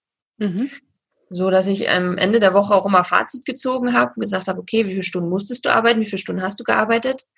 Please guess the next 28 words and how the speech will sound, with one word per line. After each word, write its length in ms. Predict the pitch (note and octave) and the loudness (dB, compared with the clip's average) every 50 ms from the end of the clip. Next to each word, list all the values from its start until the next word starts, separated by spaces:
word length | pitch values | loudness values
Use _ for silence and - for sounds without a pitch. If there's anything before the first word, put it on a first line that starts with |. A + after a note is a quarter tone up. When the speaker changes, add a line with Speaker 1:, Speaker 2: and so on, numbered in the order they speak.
| _ - - - - - - _ _ | _ -20 -20 -20 -20 -20 -20 _ _
Speaker 2:
Und 440 | - F#3 F#3 F#3 G3 G3 G3 G3+ - - - _ _ _ | 0 2 4 4 4 2 0 -2 -6 -12 -16 _ _ _
je 180 | - - G3 | -8 -4 -2
nachdem 360 | G3+ G#3 G#3 G3+ G#3+ G#3 G#3 | -2 -2 -2 -2 -2 0 0
die 100 | G3 F#3 | 0 -2
Summe, 240 | F#3 F#3+ G3+ A3+ A3+ | -2 0 2 2 2
die 120 | G#3 G3+ G3+ | 2 2 0
Differenz 480 | G#3 G3+ G3+ G3 F#3+ F#3+ G3+ A#3 A#3+ | 0 0 -2 -2 0 0 0 0 0
auf 100 | A3+ A3 | -2 0
die 100 | - A3 | 0 0
nächste 300 | G#3 G#3+ B3+ B3 - A3 | 0 2 0 0 0 0
Woche 160 | G#3 A3 A3 | 0 0 0
übertragen 600 | A3 G3 F#3 F#3 - - E3+ E3+ F3+ G#3 A3 A3+ B3 | 2 0 0 0 0 0 2 2 2 0 -2 -2 -4
habe, 140 | B3+ B3+ - | -4 -4 -4
um, 380 | - - G3+ G#3+ A3 A3 A3 - _ - - _ - _ _ _ _ _ | -4 -4 -2 0 -2 -2 -4 -8 _ -20 -20 _ -20 _ _ _ _ _
mein 180 | F#3 F3+ F3+ F3+ | 0 0 0 0
Ziel 220 | F3+ A#3 B3 B3 | 0 0 2 2
immer 480 | A3+ A3+ A3+ A3 A3 G#3+ - F3 F3 F3 | 4 4 6 6 6 4 2 -2 0 2
war 260 | F#3 F3+ F#3 G3+ A3+ | 4 6 6 4 2
es, 140 | A#3+ - - | 0 -2 -2
eben 240 | F#3+ G#3 G3+ G#3 - | -2 -2 -2 -4 -6
einen 140 | A3 G3+ - | -8 -4 2
Ausgleich 560 | - F#3 G#3+ A#3 - - F#3 E3+ D#3 E3 E3 | 2 2 2 2 0 2 2 2 2 0 0
plus 180 | - G#3 G3+ | -4 -4 -2
minus 240 | G3+ G3 G3 G3 G3 | -2 -2 -2 -2 0
null 160 | F#3 F3 F3+ | 0 0 0
Speaker 1:
Mhm. 40 | G3 | 0
Speaker 2:
zu 160 | C4+ G3+ F3 | -2 -4 -6
haben. 240 | E3+ - - G3 - | -6 -8 -10 -12 -14